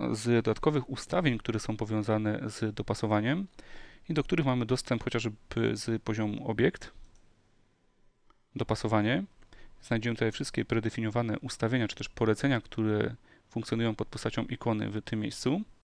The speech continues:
Jak i znajdziemy tutaj operację, opcję dopasowania ramki. OK, do tego samego menu możemy dostać się z poziomu prawego przycisku myszy. Dopasowanie, opcja dopasowania ramki,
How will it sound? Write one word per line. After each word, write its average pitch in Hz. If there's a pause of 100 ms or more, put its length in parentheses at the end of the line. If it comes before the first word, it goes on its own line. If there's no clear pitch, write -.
(600)
Jak 185
i 180
znajdziemy 143
tutaj 120
operację, 117
opcję 139
dopasowania 113
ramki. 104 (1400)
OK, - (240)
do 139
tego 139
samego 131
menu 123
możemy 107
dostać 107
się 107
z 107
poziomu 107
prawego 110
przycisku -
myszy. 127 (1000)
Dopasowanie, 113 (880)
opcja -
dopasowania 107
ramki, 131